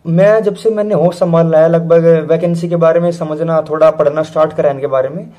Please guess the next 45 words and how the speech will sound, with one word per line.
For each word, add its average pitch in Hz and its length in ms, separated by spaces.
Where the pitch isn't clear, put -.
मैंने 196 300
कभी 190 180
नहीं 226 120
देखा, 180 340
एक 214 160
दो 208 160
बार 202 180
छोड़ 170 260
के 175 100
कहता 160 280
हूँ, 180 80
मैंने 202 200
आज 175 180
तक 196 120
नहीं 185 120
देखा 156 300
कि 196 120
कभी 185 300
चालीस 190 340
हज़ार 156 260
से 180 120
नीचे 175 260
vacancy 151 500
आई 117 140
हो। 120 80
लगभग 202 400
चालीस 214 320
हज़ार 180 220
vacancy 175 340
तो 196 100
हर 165 80
बार 185 180
आती 170 280
थी 151 120
यूपी 160 160
पुलिस 135 280
की, 113 180
लेकिन 180 300
इस 185 140
बार 185 240
शुरुआत 170 420
में 185 160
पिछली 160 280
साल 190 300
छब्बीस 139 440